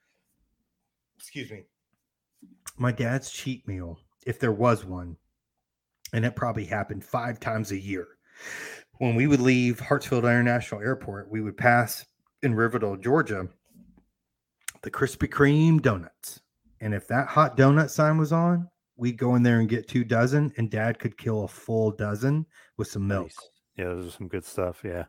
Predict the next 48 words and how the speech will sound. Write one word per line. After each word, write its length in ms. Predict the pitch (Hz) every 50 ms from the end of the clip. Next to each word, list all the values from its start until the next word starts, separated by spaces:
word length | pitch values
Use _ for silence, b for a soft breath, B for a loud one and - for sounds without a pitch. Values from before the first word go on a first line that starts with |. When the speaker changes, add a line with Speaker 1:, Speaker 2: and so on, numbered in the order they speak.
| -
Speaker 1:
Oh, 200 | 131 131 127 117
dude, 400 | 110 - 117 113 113 107 104 101
they 140 | 110 107 110
were 180 | 110 107 110 107
amazing. 760 | 107 107 107 107 110 110 113 113 104 117 117 117 113 113 110
Back 260 | 110 110 117 127 -
in 100 | 147 131
the 140 | 123 123 113 107
eighties 380 | 110 117 117 127 127 131 117 127
and 100 | 120 117
nineties, 400 | 117 120 120 120 120 120 113 120
I 80 | 113
don't 200 | 113 113 117 110
know 120 | 110 107 110
if 100 | 104 -
there 120 | 117 110
was 140 | 110 98 -
anything 340 | 113 113 110 104 117 113 110
sweeter 440 | - - - 113 107 107 107 107 104
or 40 | 98
better, 400 | 95 104 98 92 90 90 92 - b b b b b b b b -
but, 320 | - - 110 104 101 104 - -
uh, 280 | 110 107 101 101 101 101 - 104
Dad, 520 | - 123 117 117 127 135 139 143 135 117 - _ -
that 120 | 131 147
was 100 | 156 139
the 60 | - 139
only 140 | 143 151
time. 140 | 151 165 139 - B B B B B B _ _ - 127 - _ _ _ _ _ _ _ _ -
I'll 100 | 131 120
give 180 | 120 175 175
you 60 | 202
an 80 | 190 165
example, 480 | 139 110 - 120 113 110 104 - 98 95
and 100 | 95 104
maybe 260 | 110 113 113 113 120
this, 320 | 104 113 107 - - - _ -
you 140 | 110 104 98
know, 200 | 95 87 87 87 _
forgive 280 | - - 110 131 143 135
me 100 | 131 117
if 100 | 107 -
I'm 100 | 107 107
going 220 | 104 117 110 110 110
over 140 | 101 98 101
my 160 | 101 101 101
time, 340 | 95 - - 107 101 98 95
but 200 | 90 95 95 95